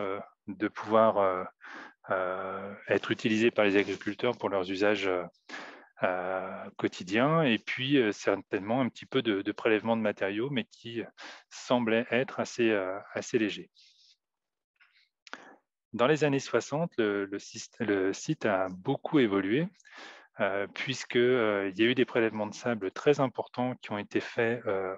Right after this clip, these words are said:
au niveau de, de ce massif dunaire pour la construction du, du barrage de la Rance. Donc l'ensemble, euh, de la dune a été exploité, euh, et en même temps, à cette époque-là, euh, il y a eu la construction de, de la route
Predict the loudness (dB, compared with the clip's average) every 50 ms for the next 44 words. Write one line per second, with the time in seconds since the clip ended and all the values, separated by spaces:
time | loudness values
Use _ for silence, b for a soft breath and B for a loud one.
0 | -6 -4 -2 -2 -2 -2 0 0 0 0 2 0 0 0 -2 -4 -6 -8 -12 -18
1 | -20 _ _ B B B B B B B B _ -6 -6 -4 -2 0 2 2 2
2 | 0 -2 -4 -4 -4 -2 0 2 2 2 0 -2 -6 -6 -2 -2 -2 -2 -4 -6
3 | -8 -8 -10 -10 -10 -6 -4 -2 -2 -2 -2 -2 -2 -2 -4 -2 0 2 2 2
4 | 2 2 0 0 0 0 -2 -2 -6 -10 -12 -14 -14 -16 -18 B B B B B
5 | B B B B B _ -6 -6 -4 0 2 2 2 2 2 2 2 2 4 4
6 | 2 2 0 -2 -4 -4 -2 0 0 -2 0 0 2 4 4 2 2 0 -2 -2
7 | 0 0 0 0 0 0 0 0 0 -2 -6 -4 -2 -2 0 2 2 0 0 0
8 | -6 -12 _ _ B B B B B B B B B B -4 -2 0 0 2 0
9 | -2 -2 -2 0 2 2 4 4 2 2 2 0 0 0 0 0 0 0 -2 -8
10 | -6 -4 -4 -2 -2 -2 -4 -2 -2 0 0 2 0 0 -2 -2 -2 -2 0 -2
11 | -2 -2 -2 -2 -2 0 2 4 4 4 4 2 0 0 -2 -4 -6 -8 -8 -10
12 | -12 -12 -8 -6 -4 -4 0 0 0 0 0 0 0 0 0 0 0 0 0 -2
13 | -4 -6 -12 -14